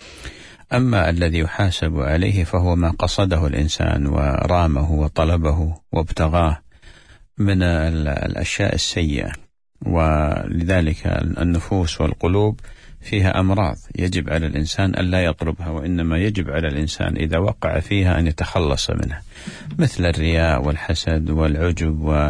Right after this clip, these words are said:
والبغضاء والكراهية و، آه، يعني، الحرص على،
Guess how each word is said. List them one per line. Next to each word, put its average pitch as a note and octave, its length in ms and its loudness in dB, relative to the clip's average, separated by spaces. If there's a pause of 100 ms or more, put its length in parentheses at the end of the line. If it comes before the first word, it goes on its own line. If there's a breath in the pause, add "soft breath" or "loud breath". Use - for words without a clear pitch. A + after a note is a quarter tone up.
(640 loud breath)
والبغضاء D#2+ 840 2
والكراهية D#2+ 1000 2
و، D#2+ 420 2 (680)
آه، D2 560 2
يعني، D#2+ 800 2
الحرص F#2 500 -2
على، E2 420 2